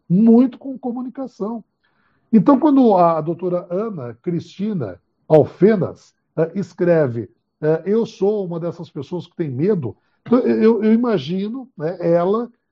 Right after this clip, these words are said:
eh, sendo convidada pra falar sobre a clínica, sobre o consultório, sobre a carreira dela, sobre,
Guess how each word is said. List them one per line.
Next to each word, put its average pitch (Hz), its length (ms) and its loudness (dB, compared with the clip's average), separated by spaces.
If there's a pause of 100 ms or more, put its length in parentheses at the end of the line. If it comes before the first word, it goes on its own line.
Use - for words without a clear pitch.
(220)
eh, 165 240 0
sendo 233 260 -6
convidada 165 840 -4 (400)
pra 156 120 0
falar 175 320 0
sobre 165 380 -2
a 139 120 -6
clínica, 185 520 -8
sobre 175 220 -8
o 165 40 -6
consultório, 170 680 -2
sobre 165 260 -6
a 160 40 -4
carreira 156 440 -2
dela, 156 400 -2
sobre, 165 480 0